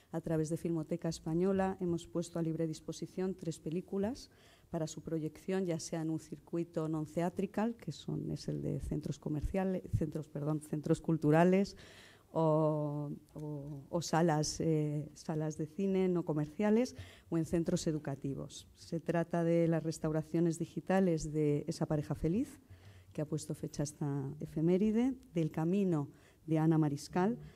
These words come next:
que acaba de restaurarse y que pasó con mucho ex-, po-, con mucho éxito por el Festival de, de Cannes, en la sección Cannes Classics,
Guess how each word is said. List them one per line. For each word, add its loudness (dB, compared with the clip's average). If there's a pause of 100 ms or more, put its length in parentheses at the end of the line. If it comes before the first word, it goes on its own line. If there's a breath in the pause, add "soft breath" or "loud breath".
(260 loud breath)
que -4
acaba 0
de 0
restaurarse -2
y 0
que -10
pasó -6
con -6
mucho -6
ex-, -12
po-, -4
con -4
mucho -4
éxito -2
por 0
el 0
Festival -4 (460 loud breath)
de, 0
de -2
Cannes, 2
en 2
la 2
sección -2
Cannes -2
Classics, -4